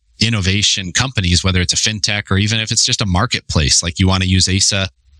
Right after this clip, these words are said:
to fund a car loan through Craigslist and you want to be able to verify your identity using your bank account.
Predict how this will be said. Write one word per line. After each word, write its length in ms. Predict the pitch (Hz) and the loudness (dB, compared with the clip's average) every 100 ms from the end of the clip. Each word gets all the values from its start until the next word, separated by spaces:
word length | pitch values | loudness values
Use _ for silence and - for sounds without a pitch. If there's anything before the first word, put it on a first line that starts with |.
| - | -6
to 80 | - | -4
fund 240 | 95 104 98 | -2 -2 -2
a 40 | |
car 280 | 95 107 117 | 0 0 2
loan 300 | 98 90 92 | 2 2 2
through 680 | 85 - 95 92 92 90 85 | 2 2 2 4 4 4 4
Craigslist 680 | - 120 113 80 73 - - | 2 -2 -2 -2 0 0 0
and 120 | 85 | 0
you 60 | 87 | 0
want 120 | 87 | 0
to 60 | 87 | 0
be 120 | 90 | -2
able 160 | 87 87 | 0 0
to 80 | |
verify 380 | 82 92 92 - | 2 2 0 0
your 200 | 95 95 | 0 0
identity 420 | 92 95 120 95 | 0 0 -2 0
using 360 | 113 90 87 95 | 2 4 2 2
your 260 | 95 92 90 | 0 2 0
bank 240 | 104 123 | -2 -2
account. 400 | 92 - - - | -4 -4 -6 -10